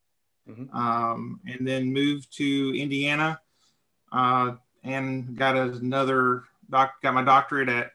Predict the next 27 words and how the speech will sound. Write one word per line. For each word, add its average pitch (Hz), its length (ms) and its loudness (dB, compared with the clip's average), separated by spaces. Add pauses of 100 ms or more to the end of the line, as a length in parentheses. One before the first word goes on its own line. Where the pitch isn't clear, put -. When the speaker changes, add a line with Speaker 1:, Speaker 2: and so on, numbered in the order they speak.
Speaker 2:
Purdue 123 160 -2
University. 131 640 0
So 120 200 -8
I'm 127 220 4
a 117 180 0
Hilltopper 135 560 2
Boilermaker. 120 680 -2 (360)
And, - 320 -2
uh, 226 480 0
so - 80 -4
that's - 160 -4 (220)
Speaker 1:
<laughs> - 180 -20
Nice, 156 600 -4
nice. 151 320 -6 (100)
Right. 143 220 4
Speaker 2:
Um, 139 40 -2
Speaker 1:
Well, 143 240 4
the 143 140 0 (120)
Speaker 2:
that's 147 100 4
where 170 180 6
I 175 100 10
Speaker 1:
Boilermakers, 160 200 4
Speaker 2:
reside. 120 260 4
Speaker 1:
uh, 117 80 -10 (560)
what, 123 220 -6
say 160 160 6
again? 160 240 4